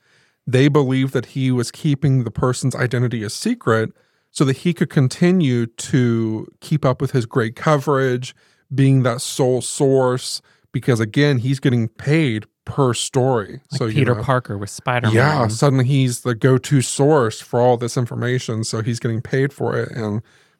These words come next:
Speaker 1: you know, he's making a good name for himself. Well, something the police shared publicly was that all of the women had been strangled to death. But at some point in his reporting, he mentioned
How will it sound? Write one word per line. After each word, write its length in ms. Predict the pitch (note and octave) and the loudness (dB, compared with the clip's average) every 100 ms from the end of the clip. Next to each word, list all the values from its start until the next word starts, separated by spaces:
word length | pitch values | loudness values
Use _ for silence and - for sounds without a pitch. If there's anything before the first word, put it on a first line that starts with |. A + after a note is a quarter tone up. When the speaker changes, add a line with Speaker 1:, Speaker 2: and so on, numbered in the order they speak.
| - | -2
Speaker 1:
you 80 | A2+ | 2
know, 100 | A2 | 4
he's 140 | A2 | 4
making 300 | A#2 A#2+ A2+ | 4 2 0
a 160 | G#2+ G#2+ _ _ | -4 -4 _ _
good 160 | D3+ B2 | 2 4
name 240 | A2+ B2 | 4 2
for 200 | D3 A2+ | 2 -2
himself. 560 | G2+ G#2 - - - - _ _ _ _ _ _ _ _ - | -2 -4 -6 -6 -8 -10 _ _ _ _ _ _ _ _ 0
Well, 180 | D3+ D3+ | 2 2
something 440 | - B3+ B3 C#4 | 2 0 0 0
the 80 | G#3+ | -2
police 340 | - D3+ D#3 | -2 -2 0
shared 360 | - - C#3 C3 | -2 0 0 0
publicly 720 | - A#3+ A#3 C#3+ B2 A2 A2 | -2 0 0 0 0 0 0
was 300 | A2+ C3 - | -2 -4 -4
that 360 | B2+ A#2+ A#2+ - - | -4 -2 -4 -6 0
all 220 | C#3 D#3+ | 4 4
of 80 | F#3+ | 4
the 80 | G#3+ | 2
women 340 | C#3 B2 B2 | 4 4 2
had 160 | A#2 B2 | 0 -2
been 140 | A#2 | -2
strangled 540 | A2 - B2+ A#2+ A#2+ - | -4 -2 0 2 0 -2
to 100 | D3+ | 0
death. 540 | A#2+ G#2 G2 - - _ _ _ _ _ _ _ _ _ | 0 0 -4 -14 -20 _ _ _ _ _ _ _ _ _
But 100 | D3+ | 2
at 100 | C#3 | 2
some 260 | - F#3 B3 | 2 2 2
point 400 | - - D#3 D#3 | 0 0 0 0
in 100 | C3+ | -2
his 220 | C#3 B2 | 0 0
reporting, 800 | A#2 - B3 E4 B3+ B2+ A#2 C3+ | -2 -4 -2 0 2 2 0 -4
he 220 | _ C#3+ | _ 2
mentioned 640 | C#3+ A#2+ A2+ - A2+ A2 | 4 4 0 0 -2 -2